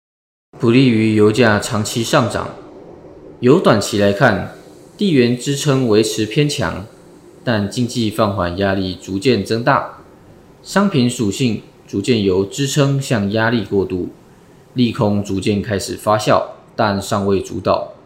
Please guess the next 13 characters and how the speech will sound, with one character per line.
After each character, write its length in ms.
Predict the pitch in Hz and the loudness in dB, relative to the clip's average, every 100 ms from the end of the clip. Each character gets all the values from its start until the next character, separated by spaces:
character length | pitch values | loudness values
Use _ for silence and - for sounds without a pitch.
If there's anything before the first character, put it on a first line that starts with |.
| - - - - - - | -20 -20 -20 -20 -10 0
油 160 | 117 | 2
价 340 | 196 185 131 104 | 4 4 4 2
或 240 | 165 139 | 0 -2
许 160 | 104 92 | -2 -4
将 320 | 98 95 95 | -2 -2 -4
继 220 | - 98 | -6 -8
续 220 | - 98 | -6 -6
维 180 | 92 92 | -2 -2
持 240 | - 95 | -2 -8
高 220 | 92 131 139 | -4 0 2
位 180 | 143 | 2
震 180 | - 104 90 | 0 -4 -4
荡。 280 | 87 - | -6 -6